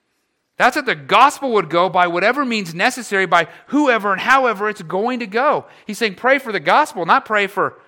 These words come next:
for me." That was the actual prayer request. And then he goes on, he says also,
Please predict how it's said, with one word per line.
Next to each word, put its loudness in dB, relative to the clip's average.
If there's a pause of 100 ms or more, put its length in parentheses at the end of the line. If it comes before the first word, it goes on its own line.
(140)
for -12
me." -4 (300)
That 2
was -4
the -6
actual -2
prayer -2
request. -12 (1400)
And -6
then -2
he -2
goes -2
on, 0
he -6
says -4
also, -4